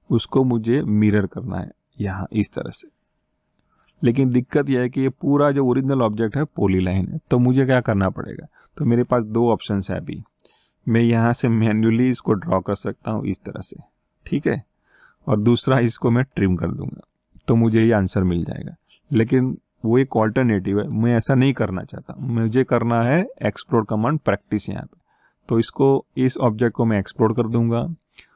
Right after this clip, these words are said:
उसकी वजह से ये लाइन, ये, ये सारी इंडिविजुअल हो जाएगी और उसको मैं क्या कर दूंगा, मिरर कर दूंगा, ठीक है। तो आइए इस एक्सरसाइज को AutoCAD में करते हैं। मॉडिफाइंग टूल्स पार्ट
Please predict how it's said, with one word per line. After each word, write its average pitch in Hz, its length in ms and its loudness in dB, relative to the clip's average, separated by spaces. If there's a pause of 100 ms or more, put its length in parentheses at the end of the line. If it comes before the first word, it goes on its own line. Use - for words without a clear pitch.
(220)
उसकी 120 320 0
वजह 120 240 4
से 123 160 0
ये 117 220 4
लाइन, 127 340 2
ये, 113 280 2
ये 113 440 2
सारी 113 380 2
इंडिविजुअल 110 400 2
हो 117 160 2
जाएगी 117 360 0
और - 200 -2
उसको 120 200 -2
मैं 127 140 2
क्या 131 120 0
कर 135 160 0
दूंगा, 123 260 0 (100)
मिरर 95 420 4
कर - 120 -4
दूंगा, - 380 -6 (260)
ठीक 160 120 2
है। 123 100 0 (680)
तो 110 80 0
आइए 131 180 4
इस 127 260 2
एक्सरसाइज 117 440 2
को 107 120 -4
AutoCAD 101 380 -2
में 143 160 -2
करते - 320 -8
हैं। - 120 -12 (580)
मॉडिफाइंग 147 640 2
टूल्स 127 260 -2 (120)
पार्ट 120 180 2